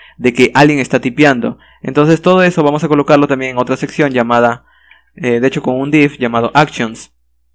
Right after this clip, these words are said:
Aparte de esto, vamos a colocar también otra sección aparte del chat, es decir, prácticamente esto sería el chat. Pero, ¿cómo puedo agregar mensajes?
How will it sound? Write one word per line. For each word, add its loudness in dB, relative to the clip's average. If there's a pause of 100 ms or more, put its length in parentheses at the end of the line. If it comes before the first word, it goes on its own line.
(600)
Aparte 2
de 6
esto, 2
vamos 0
a 2 (160)
colocar 4
también 0
otra 2
sección 0
aparte 2
del 2
chat, 4
es -2
decir, -2
prácticamente 0
esto -2
sería 0
el 0
chat. 2 (920)
Pero, 2
¿cómo 0
puedo 4
agregar 4
mensajes? -2